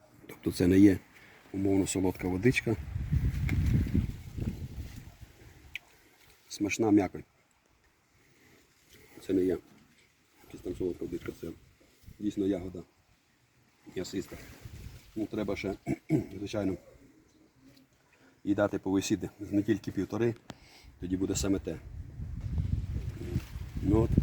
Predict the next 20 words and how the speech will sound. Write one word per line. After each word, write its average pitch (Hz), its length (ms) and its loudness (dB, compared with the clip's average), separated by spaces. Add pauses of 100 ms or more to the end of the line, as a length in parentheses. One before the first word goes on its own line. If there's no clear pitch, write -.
є - 120 10
посадковий 101 440 2
матеріал 120 380 2 (760)
стосовно 92 380 0
даної 95 260 4
гібридної 92 320 2
форми, 117 280 2
кого 87 160 -2
цікавить, 107 440 0
можете 85 180 -4
замовляти. 98 480 4 (960)
Телефон 95 340 -4
в 98 80 0
описі - 300 -6
під 92 160 -2
відео 107 320 8
на 98 100 8
нашому 92 300 4
YouTube 90 180 -2
каналі. 107 420 0